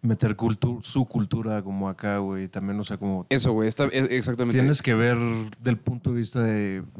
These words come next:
Speaker 1: un nativo que vive en esa tierra y tiene su cultura y tiene su riqueza histórica y sus landmarks chingonas, güey. Llega alguien más y dice como, "Güey, es-, eso es herejía, güey. O sea, como no puedes seguir a ese Dios, güey, tienes que seguir a mi Dios Jesucristo, güey".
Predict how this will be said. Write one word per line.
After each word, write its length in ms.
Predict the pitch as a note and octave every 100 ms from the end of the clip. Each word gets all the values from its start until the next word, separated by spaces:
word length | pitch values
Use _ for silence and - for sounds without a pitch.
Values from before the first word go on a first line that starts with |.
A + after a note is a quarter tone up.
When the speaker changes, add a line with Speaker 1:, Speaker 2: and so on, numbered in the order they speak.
| -
Speaker 1:
un 160 | B2 B2
nativo 440 | B2 B2+ B2+ A#2+
que 100 | -
vive 220 | A2+ B2 A#2+
en 100 | B2
esa 160 | A#2+
tierra 320 | - B2+ A#2
y 40 | A2+
tiene 200 | B2 B2
su 120 | -
cultura 380 | G#2+ F#2+ A#2+ A2+
y 40 |
tiene 260 | - A#2+ A#2
su 220 | - A#2
riqueza 580 | G2 G2+ A#2 G2+ A2+ A2
histórica 720 | G2+ F#2+ A2+ A2 A2 A2+ G2+
y 40 | F#2+ - _ _
sus 180 | - G2+
landmarks 380 | A2 A2+ A#2 A2+
chingonas, 640 | - A2+ G#2+ A2+ A2+ G#2
güey. 260 | G2+ G2 F#2+ _ _ _ _
Llega 260 | G#2+ A2+ A#2
alguien 220 | A#2 A#2
más 200 | A#2 A2
y 40 |
dice 220 | A#2+ G#2+
como, 200 | G#2 G#2+
"Güey, 320 | G2 G#2+ G#2+ G#2+
es-, 140 | G2+ _ _
eso 160 | G#2 G#2
es 100 | A2
herejía, 440 | A2 G2 A2+ A#2
güey. 280 | G#2+ D#2 D2+ - -
O 60 | -
sea, 260 | G2 G2 F#2+
como 280 | G2 G2 G2
no 220 | G2 G2+
puedes 260 | - A2+ G2+
seguir 160 | A2
a 60 | A2
ese 140 | A2
Dios, 300 | G#2 G#2+ A#2+
güey, 180 | A2+ A2+
tienes 200 | A2+ G#2
que 80 | -
seguir 320 | G2+ G2+ G#2
a 80 | G2+
mi 140 | G2 G2
Dios 260 | G2+ G2
Jesucristo, 640 | - F#2+ F#2+ G2+ G2 - G2+
güey". 200 | G2+